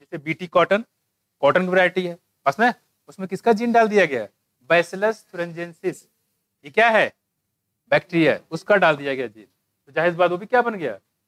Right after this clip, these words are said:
Cotton भी क्या बन गया? जीएम प्लांट बन गया, है कि नहीं? देखो, कह रहे हैं कि जीएम plant have been useful in many ways, genetic modification has। फिर genetic modification में क्या क्या चीजें होती है, ठीक।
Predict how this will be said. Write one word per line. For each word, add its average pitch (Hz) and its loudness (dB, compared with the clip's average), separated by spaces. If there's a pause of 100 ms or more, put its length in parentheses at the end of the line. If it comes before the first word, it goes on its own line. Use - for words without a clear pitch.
Cotton 165 2
भी 220 -4
क्या 254 2
बन 240 -4
गया? 127 -8 (540)
जीएम 202 -6
प्लांट 202 -8
बन 190 -20
गया, 185 -20 (340)
है 233 4
कि 311 0
नहीं? 208 -2 (300)
देखो, 135 -18 (1700)
कह 185 2
रहे 240 2
हैं - 0
कि 262 0
जीएम 214 -4
plant 220 -4
have 185 -2
been 220 -14
useful 190 -12
in 208 -16
many 175 -10
ways, 240 -2 (460)
genetic 185 -6
modification 190 -8
has। 135 -4 (1200)
फिर 247 -4
genetic 202 -4
modification 202 -4
में 233 -14
क्या 175 0
क्या 208 -6
चीजें 196 -4
होती 139 -10
है, 101 -20 (480)
ठीक। 226 -4